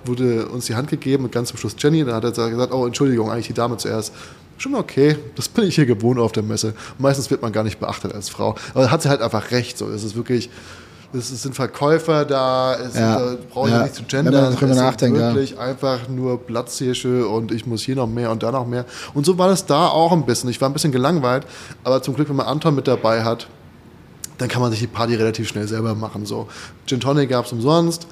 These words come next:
Speaker 1: die Snacks haben irgendwann aufgehört, wir waren ganz schlecht gelaunt, weil es keine Snacks mehr gab, wir haben aber schon vier, fünf, sechs, siebenunddreißig Gin Tonics drin gehabt und dann ging's nochmal für uns raus, wir wollten auf die Schanze, so ein bisschen fressen, weil ich kenne ja Hamburg so gar nicht. Aber wir wollten auf die Schanze,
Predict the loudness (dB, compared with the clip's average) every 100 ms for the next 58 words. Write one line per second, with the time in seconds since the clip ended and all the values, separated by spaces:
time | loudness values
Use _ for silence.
0 | -20 -20 -14 -8 -2 0 0 0 0 2
1 | 0 2 4 6 4 2 2 2 0 -2
2 | -4 -4 -4 -2 -2 -2 -2 -2 0 0
3 | 2 2 4 2 2 0 0 4 2 2
4 | -2 -2 -6 0 2 2 0 -2 -4 -6
5 | -10 -16 -20 -20 -20 -20 -20 -20 -20 -20
6 | -20 -20 -8 -4 -4 -2 -2 -2 -4 -4
7 | -2 -2 -2 2 2 0 -4 -14 -14 -14
8 | -2 4 6 6 2 0 2 2 2 -2
9 | -2 0 0 2 2 -2 0 0 0 -2
10 | -4 -2 -2 0 0 -2 -2 -4 -4 -6
11 | -6 -4 -6 -6 -4 -4 -2 -2 -4 -4
12 | -2 -2 -2 -6 -12 -20 -20 -20 -6 2
13 | 4 6 4 2 -4 -2 -2 0 2 2